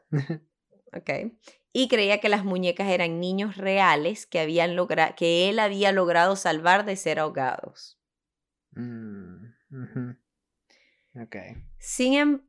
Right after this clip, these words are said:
Speaker 2: sin embargo, la familia de Julián dice que la verdad es que él pensaba que la, la isla estaba embrujada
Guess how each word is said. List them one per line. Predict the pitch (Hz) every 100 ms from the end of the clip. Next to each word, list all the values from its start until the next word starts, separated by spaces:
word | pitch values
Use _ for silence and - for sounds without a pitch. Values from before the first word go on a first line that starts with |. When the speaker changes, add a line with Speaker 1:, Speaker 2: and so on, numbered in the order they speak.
| _
Speaker 2:
sin | - 233 240
embargo, | 262 143 135 131 120 165 190
la | - 175
familia | 180 170 170 180
de | 220
Julián | 233 240 220 175 165 180
dice | - 185 -
que | 208
la | 196 180
verdad | 170 165 175 185 -
es | 185
que | - 214 196
él | 190 220 233
pensaba | 233 208 196 220 226 190
que | 180 160
la, | 156 156 -
la | - 165 160
isla | 175 226 202
estaba | 185 - 165
embrujada | 196 208 226 208 175 156 170 -